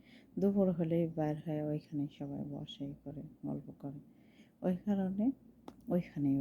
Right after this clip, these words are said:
ওই থাকে, যে আমি অত বারবার উঠে যাইতে পারবো না। তো যাই হোক, আর পাঁচ দিন, ছয় দিন হচ্ছে আসছি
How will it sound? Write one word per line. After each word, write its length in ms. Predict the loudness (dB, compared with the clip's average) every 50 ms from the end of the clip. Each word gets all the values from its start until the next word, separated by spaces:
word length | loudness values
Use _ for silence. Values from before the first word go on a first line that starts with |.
| 2 0
ওই 120 | 0 -2 -4 -8
থাকে, 300 | -16 -16 -16 -16 -18 -20 -20 -20 -20 -20 -20 -20 _ -20 _ -20 -20 -14 -14
যে 140 | -10 -6 -2
আমি 140 | 0 0 0
অত 160 | 0 -2 -4 -8
বারবার 460 | -6 -4 -4 -4 -4 -4 -4 -4 -2
উঠে 320 | -2 -2 -4 -4 -8 -12 -12 -10 -10
যাইতে 260 | -10 -10 -10 -10 -12 -12 -10
পারবো 240 | -10 -10 -10 -10 -10
না। 140 | -12 -12 -14 -20 _ -20 -20 -20 -20 -20 -20 -20 -20 _ _ _ -20 -20 -20 -20 -20 -20 -20 -20 -20 -20 -20 -20 -20 -20 -20 -20 -20 -20 -20 _ _ _
তো 80 | -10 -8 -8 -6 -4
যাই 240 | -2 0 0 0 -2 -2 -4 -6
হোক, 160 | -6 -6 -6 -10 -18 -20 -20 -20 -20 -20 -20 -20 -20 -20 _ _ -20 -20 -20 -20 -20 _ _ -20 -20 -20 _ -20 -20 -20 -20 -20 -20 -20 -20 -20 _ -20 -20 -20 -20 -20 _ -20 _ _ -20 -20 -20 -20 -20 -12 -8
আর 220 | -6 -4 -4 -4 -6 -8 -14 -18 -20 _ -20 -20 -20 -20 -20 -20 _ _ -20 _ _ -20 -20 -20 -20 -20 _ _ _ -20 -20 -20 -20 -20 -20 -20 _ _ -6
পাঁচ 280 | -2 0 0 0 0 -2 -4 -8 -4
দিন, 140 | -2 -2 -2
ছয় 300 | -2 -2 0 2 2 2
দিন 180 | 2 0 -2 -2
হচ্ছে 360 | -2 -4 -6 -8 -10 -10 -8 -6
আসছি 440 | -6 -6 -8 -12 -18 -16 -12 -10